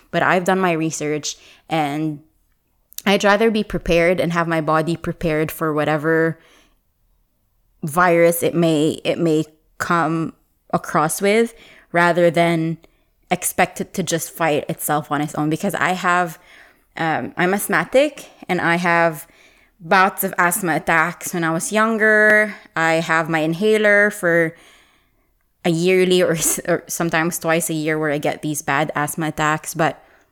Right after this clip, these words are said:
I, I'd rather be prepared. You know, I know I'm healthy, I exercise, I eat healthy food, but I just want to make sure that I'm,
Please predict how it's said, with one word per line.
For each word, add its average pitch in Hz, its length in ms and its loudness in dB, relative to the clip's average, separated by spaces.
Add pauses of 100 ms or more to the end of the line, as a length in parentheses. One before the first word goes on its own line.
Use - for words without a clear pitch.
(520)
I, 180 200 2
I'd 190 100 0
rather 180 240 2
be 170 120 -2
prepared. 143 600 -4 (240)
You 156 80 -6
know, 151 140 -2
I 185 140 4
know 202 160 4
I'm 180 140 2
healthy, 165 460 0
I 160 180 2
exercise, 160 800 -2
I 156 120 0
eat - 220 -2
healthy 160 320 -4
food, 160 380 0
but 147 260 -4 (680)
I 196 60 -6
just 208 160 -6
want 214 180 -8
to - 80 -10
make 185 140 -8
sure 160 200 -6
that 151 120 -6
I'm, 143 300 -6